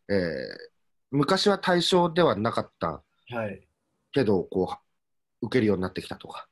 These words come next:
Speaker 2: うん。
Speaker 1: うん。でもやっぱりこう、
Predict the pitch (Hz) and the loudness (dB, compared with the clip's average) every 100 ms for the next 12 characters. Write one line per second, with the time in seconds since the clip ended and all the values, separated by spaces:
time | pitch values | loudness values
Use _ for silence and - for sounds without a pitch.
0 | - 120 117 107 98 - _ _ - 113 | -12 -8 -6 -8 -14 -18 _ _ -4 0
1 | 113 107 98 87 76 - _ _ _ _ | 0 0 0 -4 -8 -14 _ _ _ _
2 | _ _ _ _ _ - - - - 123 | _ _ _ _ _ -20 -20 -20 -8 -6
3 | 101 - 139 98 92 90 67 - _ | -4 -2 -2 -2 -2 -2 -2 -8 _